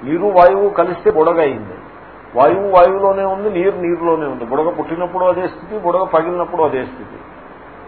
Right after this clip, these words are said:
అబ్బబ్బే కాదండి, మాకు బుడగ కావాలి అంటే దుఃఖిస్తారు. బుడగల గురించి పిల్లల, పిల్లలు బుడగలు కావాలని ఆడతారు, ఎప్పుడైనా గమనించారా? నేను చూశాను. ఈ, ఈ పిచ్చి అమెరికాలో ఉంటుంది. అక్కడ పిల్లలకి బుడగల కోసం అని చెప్పేసి సిస్టమ్స్ ఉంటాయి. ఇక్కడ తక్కువ.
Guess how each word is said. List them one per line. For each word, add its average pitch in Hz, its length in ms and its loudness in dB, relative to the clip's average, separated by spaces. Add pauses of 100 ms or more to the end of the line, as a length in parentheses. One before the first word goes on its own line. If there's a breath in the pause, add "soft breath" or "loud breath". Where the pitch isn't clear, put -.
(200)
అబ్బబ్బే 156 320 0
కాదండి, 175 480 2
మాకు 165 280 0
బుడగ 131 420 0
కావాలి 160 920 6
అంటే 170 220 2
దుఃఖిస్తారు. - 600 -10 (540)
బుడగల 170 300 2
గురించి 185 600 -4
పిల్లల, 160 720 2 (120)
పిల్లలు 180 220 0
బుడగలు 180 400 0
కావాలని 180 480 2
ఆడతారు, 170 420 2
ఎప్పుడైనా 175 280 -2
గమనించారా? 180 580 -4 (1200)
నేను 143 280 -6
చూశాను. 151 560 -8
ఈ, 160 200 -8
ఈ - 20 -6
పిచ్చి 156 300 -4
అమెరికాలో 175 460 2
ఉంటుంది. 131 320 -4 (880)
అక్కడ 151 320 -4
పిల్లలకి 170 360 -4
బుడగల 170 500 0
కోసం 170 440 -4
అని 165 160 -8
చెప్పేసి 165 480 -10
సిస్టమ్స్ 151 500 -12
ఉంటాయి. 120 240 -10
ఇక్కడ 151 220 -6
తక్కువ. - 480 -6